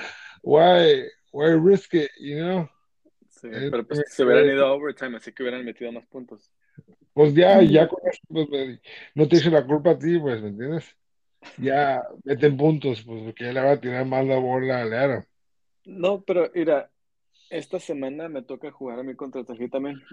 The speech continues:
Speaker 2: Ya hice los cambios porque, porque tenía jugadores en bye. Y
Speaker 1: Ajá.
Speaker 2: le, y le puse un, un tight end, ah, porque tenía sus dos tight ends en bye también.
Speaker 1: Ujú.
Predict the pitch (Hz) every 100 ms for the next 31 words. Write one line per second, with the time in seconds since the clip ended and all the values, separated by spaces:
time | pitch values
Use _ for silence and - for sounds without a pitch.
0 | 135 127 120 151 139 120 - 131 143 147
1 | - 135 123 123 - 117 117 131 120 127
2 | 127 120 156 151 _ _ _ _ _ _
3 | 139 135 127 127 120 117 - 135 127 120
4 | 107 123 - 139 127 123 123 123 123 _
5 | 123 120 120 120 117 110 - _ _ _
6 | 117 113 - - - - 117 120 117 113
7 | 113 117 113 104 113 117 - 113 110 113
8 | 113 117 139 _ _ _ _ _ _ 120
9 | 104 120 104 80